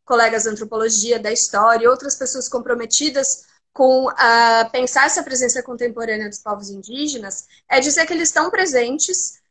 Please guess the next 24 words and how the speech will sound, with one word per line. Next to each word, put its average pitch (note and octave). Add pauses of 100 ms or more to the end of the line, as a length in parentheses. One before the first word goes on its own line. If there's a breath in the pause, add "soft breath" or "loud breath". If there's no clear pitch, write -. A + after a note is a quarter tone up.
(120)
estão D4
atuantes, C#4
têm D4
a E4+
sua D#4
autonomia, C#4
contam D4+
a D4
sua D4+
história, A#3+
e D#4
frequentemente C#4
é -
uma C#4
história C4+
que D4
vira C#4+
de G4
ponta E4+
cabeça E4
a -
história C#4+
do C#4
Brasil, C#4